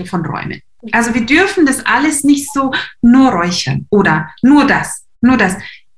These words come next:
Wir können das Raum reinigen, einfach durch unseren Alltag auch machen.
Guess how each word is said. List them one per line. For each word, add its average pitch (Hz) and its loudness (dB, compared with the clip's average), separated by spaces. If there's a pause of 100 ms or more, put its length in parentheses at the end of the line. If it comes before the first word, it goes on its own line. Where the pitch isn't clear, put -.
(160)
Wir 233 0
können 277 0 (180)
das 202 -2
Raum 254 2
reinigen, 180 0 (160)
einfach 277 0
durch 233 -4
unseren 233 0 (100)
Alltag 202 -2
auch 160 -8
machen. 160 -8